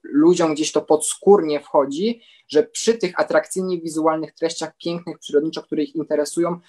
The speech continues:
dodatkowo dostają informację, że hej, y, tutaj, y, w jakiś sposób to bezpośrednio wpływa na ten organizm, na to ciekawe zwierzę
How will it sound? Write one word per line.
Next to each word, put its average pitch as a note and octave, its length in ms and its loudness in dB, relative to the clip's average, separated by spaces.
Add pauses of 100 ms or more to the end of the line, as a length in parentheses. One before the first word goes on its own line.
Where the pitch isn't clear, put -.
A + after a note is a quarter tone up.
(180)
dodatkowo D#3+ 400 4
dostają D#3+ 360 -2
informację, D#3+ 580 -4
że C#3+ 180 0
hej, C#3 500 0 (360)
y, C3+ 180 -2
tutaj, F3 680 -2
y, C#3 320 -2 (420)
w C#3 40 -2
jakiś D#3 320 0
sposób E3 400 -4
to - 80 -2
bezpośrednio D#3 600 -4
wpływa C#3+ 300 -2
na C3+ 100 -2
ten C3+ 140 -6
organizm, D3+ 540 0
na C#3+ 80 -4
to C#3 120 -12
ciekawe C#3 400 -6
zwierzę C#3+ 500 0